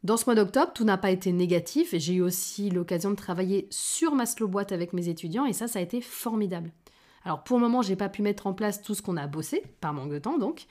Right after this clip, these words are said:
mais ça va arriver dès début deux mille vingt-trois, je me réserve le mois de janvier pour ça, et ça a été une vraie belle opportunité qui est venue rééquilibrer moralement les choses. En tout cas, leçon retenue, plus jamais des semaines de cours aussi chargées,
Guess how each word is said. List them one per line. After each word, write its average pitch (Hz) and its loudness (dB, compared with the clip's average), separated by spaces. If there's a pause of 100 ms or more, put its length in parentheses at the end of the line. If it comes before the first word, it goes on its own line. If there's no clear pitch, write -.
(280)
mais 196 4
ça 220 -2
va 190 0
arriver 180 2
dès 196 2
début 208 0
deux 175 -2
mille 175 -2
vingt-trois, 185 -2
je 185 -4
me 165 -2
réserve 180 -2
le 175 -2
mois 170 -2
de 160 -6
janvier 165 -4
pour 160 -8
ça, 214 -4
et 208 2
ça 202 -8
a 170 -6
été 214 0 (460)
une 196 2
vraie 196 4
belle 220 4
opportunité 202 0
qui 185 -2
est - 2
venue 180 2
rééquilibrer 202 4 (220)
moralement 214 4
les 202 2
choses. - -6 (560)
En 220 2
tout 247 -2
cas, 226 2
leçon 226 4
retenue, 208 4
plus 196 0
jamais 226 2
des 185 0
semaines 196 -2
de 185 0
cours 220 0
aussi 185 -4
chargées, 165 -4